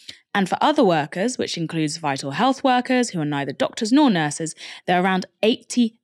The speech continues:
thousand vacancies. That is the purple area taking up the top of the graph. But did you know there are actually thousands of nurses, doctors, and other health workers already in Britain, but they're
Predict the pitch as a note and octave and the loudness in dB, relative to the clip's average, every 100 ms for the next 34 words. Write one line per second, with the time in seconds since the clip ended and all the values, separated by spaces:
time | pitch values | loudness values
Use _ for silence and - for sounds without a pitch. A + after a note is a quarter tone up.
0 | - E3+ D#3+ D3+ C3+ C3+ - E3 E3 - | -2 0 0 0 -4 -8 -6 0 0 0
1 | D3+ - B2 - E3+ D3 F3+ F3 - A#3 | -10 -8 -10 -6 -2 -2 -4 -10 -4 0
2 | B3 B3 F3 - D3+ C#3 C#3 - E3 - | 0 0 -4 -2 -2 -4 -6 -6 -8 -8
3 | D#3+ - - - - E3+ - - - C#3+ | -10 -10 -14 -14 -10 -10 -10 -18 -16 -16
4 | - F3+ E3 - - - _ _ _ _ | -6 -4 -2 -6 -16 -20 _ _ _ _
5 | - A3+ - F4+ F#4 F4 A3+ D3 B2+ F3+ | -6 -4 2 2 2 4 4 4 0 -2
6 | C4+ _ - B3 A#3 B3+ B3 B3 - - | -4 _ -8 0 2 4 4 2 0 -2
7 | A#3 A3+ C4+ E4 A#3 F3 D#3+ D3 C#3 - | -2 0 0 2 0 -2 -2 -2 -2 -4
8 | B2+ - D3 - F3 G#3 A#3+ E3 D#3+ G#3+ | -6 -2 -2 -2 -4 -2 -2 -2 -4 -2
9 | D3 C3+ - C3 C3+ G#3+ - _ - E3 | -2 -4 -4 -8 -6 -8 -8 _ 0 4
10 | D#3+ F3+ A#3+ - D3 C#3 E3+ - C#4+ - | 4 2 0 -2 -4 -4 -4 -2 0 2
11 | C4 C#3+ A2+ - _ _ - - F#3 | 2 0 -4 -10 _ _ -4 0 -2